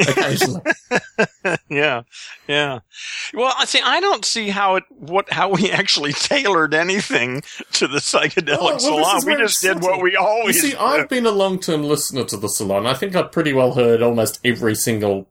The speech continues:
Speaker 1: Psychedelic Salon
Speaker 2: Uh-huh.
Speaker 1: podcast.
Speaker 2: Uh-huh.
Speaker 1: So I'm probably more sensitive to
Speaker 2: Uh-huh.
Speaker 1: this than you. And I did kind of,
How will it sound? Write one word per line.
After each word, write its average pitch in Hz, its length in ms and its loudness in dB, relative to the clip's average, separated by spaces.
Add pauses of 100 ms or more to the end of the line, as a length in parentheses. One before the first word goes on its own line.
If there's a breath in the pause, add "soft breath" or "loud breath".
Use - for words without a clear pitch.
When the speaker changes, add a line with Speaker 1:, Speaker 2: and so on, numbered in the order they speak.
(160)
Speaker 1:
Psychedelic - 640 0
Salon 104 280 0
Speaker 2:
Uh-huh. 123 360 0
Speaker 1:
podcast. - 440 -2 (140)
Speaker 2:
Uh-huh. 110 140 -14
Speaker 1:
So 190 240 2
I'm 233 200 2
probably 220 380 2
more 147 260 4
sensitive 139 580 0
to 202 180 4
Speaker 2:
Uh-huh. - 80 6
Speaker 1:
this 107 200 -2
than 110 180 -4
you. 101 240 2
And 139 100 -2
I 190 120 2
did 240 240 -6
kind 240 200 -4
of, 175 160 -8